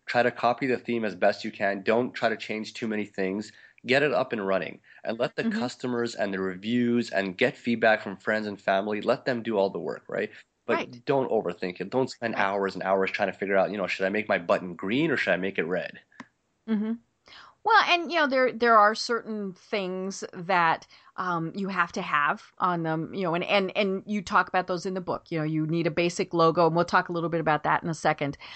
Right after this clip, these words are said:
Speaker 2: Um, but one of the things that I did discover with WordPress themes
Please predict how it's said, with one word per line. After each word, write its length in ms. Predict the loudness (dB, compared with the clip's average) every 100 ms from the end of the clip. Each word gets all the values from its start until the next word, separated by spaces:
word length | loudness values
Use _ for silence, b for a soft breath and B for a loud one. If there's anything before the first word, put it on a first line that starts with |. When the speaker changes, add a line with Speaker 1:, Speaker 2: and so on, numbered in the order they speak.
| B B
Speaker 2:
Um, 440 | 4 4 4 2
but 240 | 6 4 4 B -4
one 280 | 2 4 2
of 80 |
the 80 | -2
things 240 | -2 -2 0
that 100 | 0
I 100 | 0
did 260 | -2 -4
discover 560 | -4 -4 0 2 2 0
with 400 | 0 -2 -2 -2
WordPress 540 | -2 -2 -2 -2 -2
themes 420 | -4 -4 -2 -6